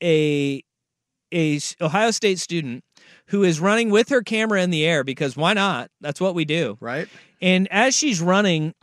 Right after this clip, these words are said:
Speaker 1: down the lane, almost like she's about to do a little left-handed layup there with her phone, she's running down the lane and she sees Caitlin Clark, and she is no D one athlete. She's just a student at Ohio State.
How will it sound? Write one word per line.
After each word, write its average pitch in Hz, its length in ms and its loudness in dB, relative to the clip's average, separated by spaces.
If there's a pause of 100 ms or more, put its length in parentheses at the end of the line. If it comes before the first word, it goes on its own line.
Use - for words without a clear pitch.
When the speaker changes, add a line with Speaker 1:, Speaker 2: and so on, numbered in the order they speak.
Speaker 1:
down 180 260 0
the 190 80 -2
lane, 151 500 -2
almost 277 300 -2
like 190 140 0
she's 165 160 -4
about 175 240 -2
to 156 80 -10
do 156 180 0
a 139 140 -2
little 151 240 -4
left-handed 147 420 -4
layup 120 440 -4
there 92 300 -10 (400)
with 156 200 -2
her 135 100 -4
phone, 117 420 -6 (380)
she's 311 320 -2
running 254 240 2
down 202 220 4
the 160 80 0
lane 135 480 -2 (200)
and 160 540 2
she 208 220 -2
sees 277 360 -2
Caitlin 202 440 -2
Clark, 147 440 -2 (120)
and 156 420 -2
she 240 160 -4
is 277 100 -2
no 185 200 2
D 156 160 0
one 143 180 -2
athlete. 127 560 -6
She's 202 320 -4
just 160 240 -2
a 131 80 -6
student 139 360 -6
at 113 120 -6
Ohio 110 280 -8
State. 117 360 -8